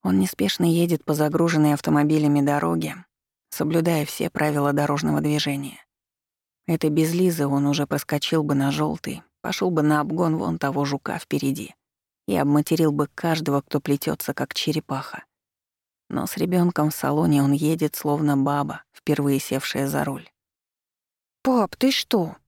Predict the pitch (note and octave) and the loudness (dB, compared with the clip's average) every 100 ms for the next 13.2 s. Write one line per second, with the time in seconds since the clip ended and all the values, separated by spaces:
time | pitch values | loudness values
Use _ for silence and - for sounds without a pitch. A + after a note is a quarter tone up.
0 | _ C4 D4 C#4 C#4 C#4 - A#3 - B3+ | _ 0 2 6 6 6 4 0 0 0
1 | C4 B3+ A3 G3 E3+ E3 - - - _ | 2 2 2 4 4 4 0 -10 -10 _
2 | _ _ _ _ _ _ - D3 C#3 C#3+ | _ _ _ _ _ _ 2 2 4 2
3 | C#3+ D#3 D3 D3 - E3 - C#3+ D3 D3+ | 2 2 4 2 2 -2 0 0 2 2
4 | D3 C#3 C#3+ C#3+ C#3+ D3+ - C#3 C#3 - | 2 2 2 2 4 2 2 -2 -2 -2
5 | C#3+ C#3 C#3+ C#3+ D#3 D3 C#3 C3+ - _ | -2 0 0 0 0 -2 -4 -8 -12 _
6 | _ _ _ _ - D3+ F3 E3 E3 E3 | _ _ _ _ -6 0 4 4 4 4
7 | D#3 D#3 D3+ D3 D3+ D3+ C#3+ D3 D3 D3+ | 2 0 -2 0 2 2 2 0 -2 -6
8 | - D#3+ - D3+ D3+ C#3+ - - C3 - | -4 -4 -2 -2 0 0 -2 -8 -12 -14
9 | - - E3+ - D#3 D#3 E3+ D3+ C#3+ D3 | -18 -6 -4 -2 -2 0 0 0 0 0
10 | C#3+ - C#3+ C#3+ C#3+ D3+ C3+ - - - | 0 -2 -2 0 -2 -2 -6 -8 -10 -12
11 | - - _ _ _ _ _ _ _ _ | -16 -18 _ _ _ _ _ _ _ _
12 | _ D#3 D3 C#3+ D#3 C#3+ E3+ G3 F#3 D#3+ | _ 2 2 2 0 0 2 4 4 4
13 | - - | 0 -10